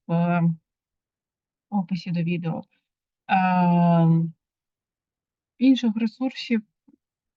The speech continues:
я можу вам додати, але я думаю, що цього достатньо. А наступного разу ми прогово-, поговоримо з вами про motivation letter. Да, мотиваційний лист, який вони,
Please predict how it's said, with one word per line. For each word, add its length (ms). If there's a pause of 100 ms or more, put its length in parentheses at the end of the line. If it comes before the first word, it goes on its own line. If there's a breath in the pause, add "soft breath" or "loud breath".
(280)
я 160
можу 340
вам 260
додати, 640 (180)
але 380
я 220
думаю, 360
що 160
цього 360
достатньо. 600 (720 loud breath)
А 160
наступного 680
разу 300
ми 160 (100)
прогово-, 460 (100)
поговоримо 560
з 60
вами 320 (140)
про 360
motivation 760
letter. 400 (340)
Да, 180
мотиваційний 840
лист, 380
який 360
вони, 420